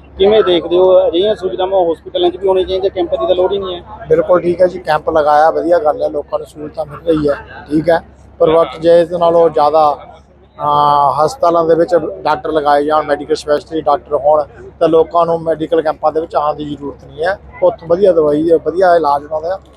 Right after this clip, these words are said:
Speaker 2: ਹਸਪਤਾਲਾਂ ਦੇ ਵਿੱਚ ਹੀ ਕੀਤਾ ਜਾਵੇ।
Speaker 1: ਤੁਹਾਨੂੰ, ਤੁਸੀਂ ਨੰਗਲ ਸ਼ਹਿਰ ਦੇ ਵਸਨੀਕ ਹੋ, ਤੁਹਾਨੂੰ ਲੱਗਦਾ ਕਿ ਨੰਗਲ ਦੇ ਹਸਪਤਾਲਾਂ ਦੇ ਵਿੱਚ ਸਰਕਾਰੀ ਸੁਵਿਧਾਵਾਂ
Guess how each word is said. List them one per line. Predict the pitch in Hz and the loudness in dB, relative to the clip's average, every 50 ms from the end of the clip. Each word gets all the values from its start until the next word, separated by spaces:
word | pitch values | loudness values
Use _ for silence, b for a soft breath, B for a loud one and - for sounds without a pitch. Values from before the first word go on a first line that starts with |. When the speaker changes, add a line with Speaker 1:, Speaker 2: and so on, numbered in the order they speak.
| - - - - 170 | -20 -20 -6 -2 -2
Speaker 2:
ਹਸਪਤਾਲਾਂ | 175 - - 180 165 160 156 156 | -2 0 0 -2 0 2 2 0
ਦੇ | 156 | 0
ਵਿੱਚ | 160 151 156 | -2 -4 -8
ਹੀ | 156 | -18
ਕੀਤਾ | - 143 131 - 135 127 | -18 -20 -18 -12 -10 -10
ਜਾਵੇ। | 127 117 107 101 | -10 -10 -14 -18
Speaker 1:
ਤੁਹਾਨੂੰ, | - _ - - - - - _ - - - - 170 175 170 | -20 _ -20 -20 -20 -20 -20 _ -20 -20 -8 -6 -4 -4 -4
ਤੁਸੀਂ | - 185 - 185 175 | -6 -6 -4 0 0
ਨੰਗਲ | 170 175 170 185 175 | 2 2 2 0 0
ਸ਼ਹਿਰ | 185 180 175 | 2 0 2
ਦੇ | 180 190 | 2 0
ਵਸਨੀਕ | 170 165 156 - 170 170 170 | -2 -2 -6 -4 -4 -4 -4
ਹੋ, | 180 | -2
ਤੁਹਾਨੂੰ | - 175 180 175 165 | -4 -4 -4 -2 -2
ਲੱਗਦਾ | 151 151 160 190 214 | 0 0 0 -2 -2
ਕਿ | 214 202 | -4 -4
ਨੰਗਲ | 185 180 170 170 165 175 196 196 | -2 0 2 2 2 2 2 4
ਦੇ | 202 196 | 4 2
ਹਸਪਤਾਲਾਂ | 185 175 160 160 - - 170 165 165 170 | 2 0 -4 -6 -6 -4 -2 0 0 0
ਦੇ | 170 175 175 | 0 0 0
ਵਿੱਚ | 170 175 165 - 190 | -2 -2 -4 -4 -8
ਸਰਕਾਰੀ | 175 - 175 156 147 160 156 156 165 170 | -6 -6 -10 -10 -4 -2 -2 0 0 -2
ਸੁਵਿਧਾਵਾਂ | 156 170 160 160 151 160 165 165 165 170 175 175 180 | -2 -4 -10 -8 -2 -2 -2 0 0 0 0 0 -2